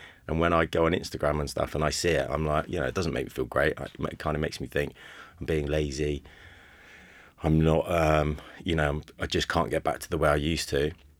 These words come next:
And it just has a bit, you know, modelling does have, it certainly has an effect on you. I'd like to think that I'm not self-conscious about things, but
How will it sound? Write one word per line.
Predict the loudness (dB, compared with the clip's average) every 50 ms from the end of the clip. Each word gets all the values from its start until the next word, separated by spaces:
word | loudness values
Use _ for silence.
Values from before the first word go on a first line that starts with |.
| _ 0
And | 2 2
it | 2 2 0 2
just | 4 4 4 4 4 2
has | 0 2 0
a | 2
bit, | 2 4 4 4 2 -2 -10 -18 _ -20 _ -20 _ _ _ _ _ _ _ -20 -20 _ -20 _ _ -20 -20 -20 -18 -18 -18 -18 -20 -20 -20 -16 -6 0
you | 4
know, | 6 6
modelling | 6 6 6 6 6 6
does | 6 4 4 4
have, | 2 -4 -2 -2
it | -2 0 0 0 0
certainly | 2 2 2 4 2 2
has | 2 2
an | 0 0
effect | 2 2 2 2 0 -2
on | -4 -4 -2
you. | -2 -2 -2 -4 -6 _ _ -2
I'd | -2 -2 -2 2
like | 4 4 4 4 2
to | -4 -8
think | -4 0 0 0 0 -2
that | -2 -2 -2 0
I'm | 0 0
not | 0 -2 0
self-conscious | 2 2 2 2 2 -2 -4 -4 -4 -6 -6 -6 -2
about | 0 0 0 0
things, | -2 -6 -4 -4 -6 -8
but | -10 _ 0 2 4 4 2